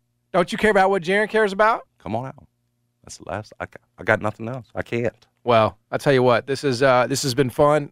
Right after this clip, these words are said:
Speaker 1: and I will continue to monitor.
Speaker 2: You're showing you. It, you can come out of a bad take cave.
Speaker 1: I just, I love
Speaker 2: You
Speaker 1: this
Speaker 2: don't
Speaker 1: event.
Speaker 2: wanna come out.
Speaker 1: I love basketball. I
Speaker 2: And
Speaker 1: just
Speaker 2: you're
Speaker 1: love
Speaker 2: just
Speaker 1: this
Speaker 2: gonna
Speaker 1: event.
Speaker 2: be wrong.
Speaker 1: I just love this event,
Speaker 2: Yeah.
Speaker 1: folks. I really
Speaker 2: Man,
Speaker 1: do.
Speaker 2: that, it's getting sad.
Speaker 1: Um, but, uh,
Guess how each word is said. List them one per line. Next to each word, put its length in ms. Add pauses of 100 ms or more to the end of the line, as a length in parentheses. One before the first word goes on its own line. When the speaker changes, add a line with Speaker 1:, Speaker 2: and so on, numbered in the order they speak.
Speaker 1:
and 140
I 100
will 140
continue 340
to 80
monitor. 220
Speaker 2:
You're 40 (180)
showing 240
you. 120 (720)
It, 200
you 160
can 140
come 220
out 160
of 80
a 60
bad 360 (300)
take 200
cave. 380 (100)
Speaker 1:
I 160
just, 240
I 140
love 240
Speaker 2:
You 60
Speaker 1:
this 100
Speaker 2:
don't 60
Speaker 1:
event. 240
Speaker 2:
wanna 80
come 240
out. 80
Speaker 1:
I 60
love 220
basketball. 440
I 100
Speaker 2:
And 60
Speaker 1:
just 80
Speaker 2:
you're 100
Speaker 1:
love 80
Speaker 2:
just 140
Speaker 1:
this 60
Speaker 2:
gonna 100
Speaker 1:
event. 100
Speaker 2:
be 80
wrong. 460
Speaker 1:
I 100
just 140
love 160
this 160
event, 260
Speaker 2:
Yeah. 60
Speaker 1:
folks. 340 (100)
I 120
really 240
Speaker 2:
Man, 100
Speaker 1:
do. 60
Speaker 2:
that, 180 (140)
it's 160
getting 180
sad. 380 (520)
Speaker 1:
Um, 380 (100)
but, 320
uh, 360